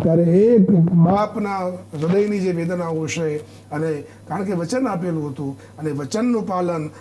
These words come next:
આ તો રઘુકુલ રીત સદા ચલી જાય, પ્રાણ જાય પણ વચન ન જાય. એકવાર વચન અપાઈ ગયું અને વચનના માટે,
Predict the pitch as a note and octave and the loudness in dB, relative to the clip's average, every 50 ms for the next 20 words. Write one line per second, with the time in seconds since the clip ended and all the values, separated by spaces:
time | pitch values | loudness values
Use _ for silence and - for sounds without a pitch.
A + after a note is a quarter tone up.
0 | - - E3 F3+ F3 G#3+ E3 D3+ D#3 D3 E3+ E3 E3+ C#4 C#4 C4 G#3+ G3+ G#3 G3+ | -12 -8 -6 -4 -4 -4 -4 -4 -4 -4 -4 -4 -2 0 0 0 0 0 -2 -2
1 | F#3 F3 C3 E3 E3+ F#3 - A3+ G3+ F#3+ F#3+ F#3 F#3 F3+ F3 E3+ E3+ E3+ D#3+ D3+ | -2 -4 -4 -4 -2 -2 -2 -2 -2 -2 -2 -2 -2 0 -2 0 -2 -2 -2 -4
2 | D3 - - - - - - E3 D3+ E3+ F#3+ G3 F#3+ F3+ D#3+ E3 D#3+ D#3 D#3 D#3 | -6 -8 -14 -20 -20 -16 -10 -6 -4 -2 -2 -2 -2 -2 -2 -2 -2 -2 -2 -4
3 | D3 D#3 C#3+ C#3 C#3+ C#3+ C#3+ - G3+ F#3 E3+ D#3 C#3+ C#3 C3 C3 C3+ C3 C3+ C3+ | -4 -6 -8 -6 -6 -6 -6 -6 -4 -4 -4 -4 -4 -4 -4 -2 -2 0 0 2
4 | C3 C3 B2+ - C#3 C#3 C#3 - - F3 G3+ G3+ F#3 F#3+ F#3+ F3+ E3+ D#3+ D#3 D#3+ | 2 0 0 0 0 0 2 2 4 6 8 8 8 6 6 6 4 4 2 0
5 | F#3 F3+ E3 D#3 F3+ G#3+ A3+ A#3+ A#3 A3 G#3 G3 F#3+ E3+ D3 B2 - - - - | -2 -4 -4 -2 2 4 6 6 6 6 6 6 6 6 4 2 -2 -6 -6 -2
6 | E3 F3 E3+ D3 C3 D#3+ D#3+ - - B3+ C#4 C4 B3+ B3 A3+ G#3 G3+ F#3 F3 D#3+ | 0 2 4 4 6 4 4 4 4 4 4 4 2 2 2 2 4 4 4 4
7 | D3+ C3+ | 4 2